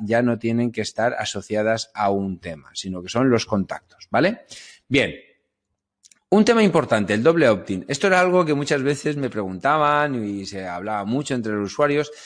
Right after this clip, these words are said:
el tema de la obligatoriedad del doble opt-in, que había gente que no le gustaba porque decía que se perdían muchos leads con el doble opt-in. Bueno, pues esto ya no va a ser obligatorio, ¿vale? Esto vas a decidir tú si lo quieres activar o no, ¿vale? O sea que es un tema, un punto más a su favor,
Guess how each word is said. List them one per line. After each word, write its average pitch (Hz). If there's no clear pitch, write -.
el 98
tema 127
de 135
la 131
obligatoriedad 110
del 110
doble 107
opt-in, 113
que 107
había 101
gente 131
que 123
no 107
le 101
gustaba 135
porque 117
decía 104
que 101
se 98
perdían 98
muchos 123
leads 135
con 104
el 98
doble 95
opt-in. 90
Bueno, 107
pues 113
esto 131
ya 143
no 123
va 110
a -
ser 104
obligatorio, 95
¿vale? 110
Esto 113
vas 117
a 131
decidir 120
tú 170
si -
lo 175
quieres 127
activar 104
o 107
no, 87
¿vale? 117
O -
sea 101
que 101
es 101
un 110
tema, 143
un 104
punto 98
más 98
a 110
su 135
favor, 214